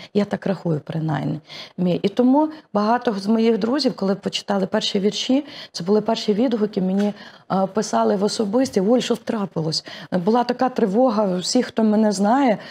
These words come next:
«Та нічого не трапилось, дайте я десь скажу те, що наболіло». Як і про дитину-інваліда, це роками виношений вірш. Є такі, що роками виношені вірші, тому що не завжди можеш так відкрито говорити.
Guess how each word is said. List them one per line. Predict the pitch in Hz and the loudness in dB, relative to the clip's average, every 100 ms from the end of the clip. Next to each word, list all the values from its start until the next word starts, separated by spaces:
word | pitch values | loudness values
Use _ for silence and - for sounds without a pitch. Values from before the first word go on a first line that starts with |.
| - - | -8 -4
«Та | |
нічого | 202 233 330 | -2 2 2
не | 240 | 4
трапилось, | - 381 - 185 | 4 2 2 0
дайте | 175 285 294 247 - - - | 2 0 2 0 -2 -12 -2
я | 220 220 - 185 - | 2 2 0 -2 -2
десь | 320 - - | 0 0 -2
скажу | 170 - 240 240 254 - | -4 -4 -2 0 -2 -4
те, | 330 427 415 - - | -2 -2 -6 -14 -10
що | - 247 | -4 0
наболіло». | 247 196 202 165 156 151 - _ - | 2 2 2 2 2 -2 -6 _ -2
Як | 262 - | -2 0
і | 240 247 | 0 0
про | 233 220 | -2 -4
дитину-інваліда, | 233 233 269 247 180 170 170 185 165 | -2 0 2 2 2 0 0 0 0
це | 170 208 | -2 -2
роками | 196 - 233 226 | -4 -2 0 2
виношений | 165 190 190 185 170 170 160 | 0 0 -2 -4 -4 -4 -2
вірш. | 151 151 - - - - | -4 -6 -6 -14 -20 -4
Є | 208 | -2
такі, | 220 - | -2 -4
що | 190 - | -4 -4
роками | 202 - 175 135 | -8 -4 -4 -4
виношені | 143 143 139 - 143 143 - - - 180 | -4 -4 -4 -6 -6 -6 -8 -16 -6 -2
вірші, | 190 - 311 | 0 0 -2
тому | 247 226 233 | 0 2 2
що | 233 - 233 - - _ - | 0 0 -2 -4 -16 _ -2
не | 214 | 0
завжди | 202 226 226 208 269 | 0 0 -2 0 2
можеш | 240 240 214 226 | 4 4 2 -2
так | - 208 208 | -2 -6 -2
відкрито | 190 208 - 233 262 220 | -2 -2 -2 -4 -2 -2
говорити. | 202 196 214 185 151 - | -4 -4 -2 -2 -4 -8